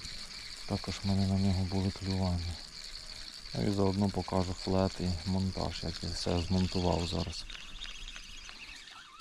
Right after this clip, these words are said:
От такий флетик в мене, сорок грам від Карпро. Також поставив тут таку бусинку. Та якби швидко з'єм такий.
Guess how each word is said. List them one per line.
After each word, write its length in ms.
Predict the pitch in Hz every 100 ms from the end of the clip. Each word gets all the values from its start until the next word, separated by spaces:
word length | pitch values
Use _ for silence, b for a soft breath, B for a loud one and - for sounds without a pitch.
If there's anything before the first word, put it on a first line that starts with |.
| - 1077 - - - - - - - - - - _ _ - - - - - - - -
От 120 | - - - -
такий 280 | 98 -
флетик 540 | 101 - 135 139 131 -
в 40 |
мене, 340 | 127 123 123 113 -
сорок 480 | - - 101 98 101
грам 440 | 98 107 117 120 -
від 240 | 92 90 -
Карпро. 680 | - 90 90 - 110 117 - _ - - - - _ _ _ _ - - - _ - B B B B B B B -
Також 320 | 107 - 104
поставив 540 | - - 113 104 101
тут 200 | - 107
таку 280 | - 95 95
бусинку. 840 | 95 123 135 - 135 127 139 135 120 B B B B B B B B _ _ _ _ - _ _ _ _ _ _ _ _
Та 140 | - 92
якби 240 | 92 92
швидко 500 | - - 92 - 95
з'єм 360 | 92 107 117 120
такий. 480 | - - - 113